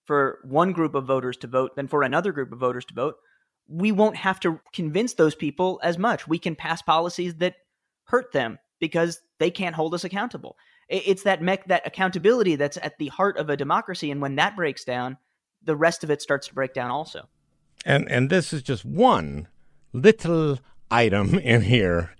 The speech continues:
Speaker 2: and I'm gonna ask you about all these. W-, one of them, of course, is gerrymandering,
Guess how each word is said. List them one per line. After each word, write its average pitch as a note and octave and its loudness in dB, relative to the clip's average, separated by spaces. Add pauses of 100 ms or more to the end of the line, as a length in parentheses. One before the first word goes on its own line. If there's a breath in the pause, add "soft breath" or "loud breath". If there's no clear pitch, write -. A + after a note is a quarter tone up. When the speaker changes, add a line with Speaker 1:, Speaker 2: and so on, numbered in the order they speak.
Speaker 2:
and A#2+ -4
I'm C3+ -2
gonna C#3+ 0
ask D#3 2
you A#2 2
about F#2 2
all D#2 -2
these. D2+ -4
W-, A2 -8
one A2+ 0
of C3 2
them, A#2 2
of G2 -4
course, G#2 0
is G2 -2
gerrymandering, D2+ -4